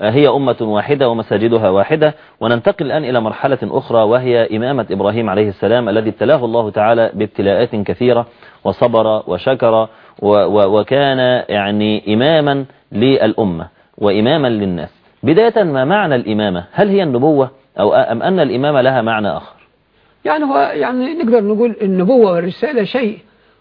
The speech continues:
Speaker 2: والإمامة وإن كانت إيش جمع الله عز وجل ل-، لإبراهيم عليه السلام بين الن-، الإمامة والنبوة والرسالة،
Speaker 1: مم.
Speaker 2: فجمع بينها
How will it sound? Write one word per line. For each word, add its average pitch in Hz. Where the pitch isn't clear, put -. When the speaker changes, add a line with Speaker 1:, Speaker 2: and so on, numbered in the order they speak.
Speaker 2:
والإمامة 247
وإن 285
كانت 277
إيش 262
جمع 233
الله 214
عز 196
وجل 180
ل-، 165
لإبراهيم 175
عليه 170
السلام 185
بين 214
الن-، 185
الإمامة 180
والنبوة 214
والرسالة، 233
Speaker 1:
مم. 131
Speaker 2:
فجمع 226
بينها 233